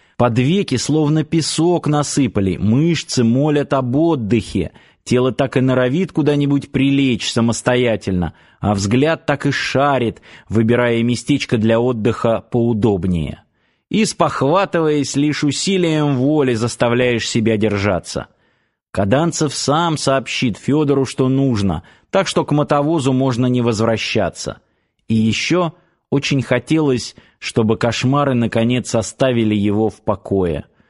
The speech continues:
Впрочем, он так устал, что и на кошмары уже было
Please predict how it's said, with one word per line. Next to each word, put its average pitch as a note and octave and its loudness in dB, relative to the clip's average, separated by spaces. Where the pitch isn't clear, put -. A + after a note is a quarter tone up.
Впрочем, A2+ 0
он A#2 0
так - 0
устал, C3 0
что - -2
и B2+ 0
на B2+ 0
кошмары B2+ 0
уже G#2 0
было F#2+ 0